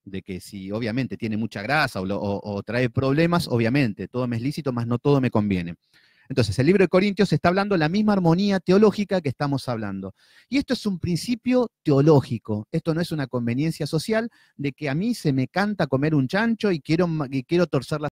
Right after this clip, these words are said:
escrituras. No, Pablo tuvo que luchar con esto, contra los judíos, contra los fariseos que estaban con que no comes chancho y te vas al cielo. Así, algo así era la doctrina de ellos. Bueno, vamos a lo que es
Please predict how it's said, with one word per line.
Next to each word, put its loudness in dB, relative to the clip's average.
escrituras. -8
No, -4
Pablo 0
tuvo 2
que -2
luchar 0
con 0
esto, 0
contra -6
los -4
judíos, 0
contra -6
los -2
fariseos 2
que -10
estaban -2
con -2
que -4
no 4
comes 4
chancho 4
y 4
te 0
vas 0
al -2
cielo. -4
Así, -4
algo 4
así 0
era 0
la -2
doctrina -2
de 0
ellos. -10
Bueno, 2
vamos 2
a 4
lo 4
que 2
es -4